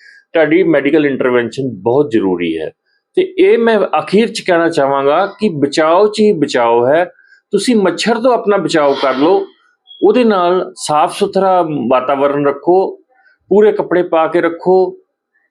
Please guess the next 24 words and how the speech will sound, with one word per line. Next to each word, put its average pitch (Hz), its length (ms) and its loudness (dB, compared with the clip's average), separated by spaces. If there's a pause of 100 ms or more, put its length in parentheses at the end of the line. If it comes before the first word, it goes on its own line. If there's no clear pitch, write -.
(360)
ਇਸੇ 262 260 2
ਨਾਲ 202 280 2
ਹੀ 185 80 4
ਤੁਹਾਡਾ 165 500 2
ਡੇਂਗੀ 147 500 0
ਤੋਂ 165 320 0
ਬਚਾਅ 135 500 0
ਹੋ 131 140 0
ਸਕਦਾ 117 460 0
ਹੈ 156 160 2 (180)
ਅਤੇ 156 380 0 (300)
ਆਪਾਂ 143 560 0
ਹਸਪੀਟਲਾਈਜੇਸ਼ਨ 147 880 0
ਤੋਂ 143 240 0
ਅਤੇ 156 120 0
ਵਾਧੂ 139 360 0
ਖਰਚੇ 127 300 -8
ਤੋਂ 101 120 -4
ਬਚ 80 200 -4
ਸਕਦੇ - 420 -12
ਹਾਂ। 73 120 -12 (480)
ਇਹਦੇ 262 280 2
ਨਾਲ 185 320 0
ਹੀ 165 320 2